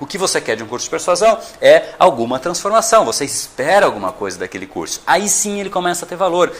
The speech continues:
Então o que o curso Neuropersuasão oferece pra você é realmente te capacitar e te tornar uma pessoa de impacto,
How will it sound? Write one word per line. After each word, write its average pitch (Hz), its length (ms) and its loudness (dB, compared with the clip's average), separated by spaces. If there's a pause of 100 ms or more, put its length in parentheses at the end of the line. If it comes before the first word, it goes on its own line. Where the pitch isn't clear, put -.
(140)
Então 170 260 -4
o 165 40 -4
que 175 160 -8
o 175 40 -2
curso 160 320 -6
Neuropersuasão 143 880 -2
oferece 107 440 0
pra 147 100 -2
você 143 420 0 (240)
é 143 80 2
realmente 165 360 -2
te - 100 -6
capacitar 160 680 0 (140)
e 139 60 -12
te - 120 -10
tornar 147 200 0
uma 147 100 0
pessoa 143 340 -4 (240)
de 120 140 -12
impacto, 143 680 2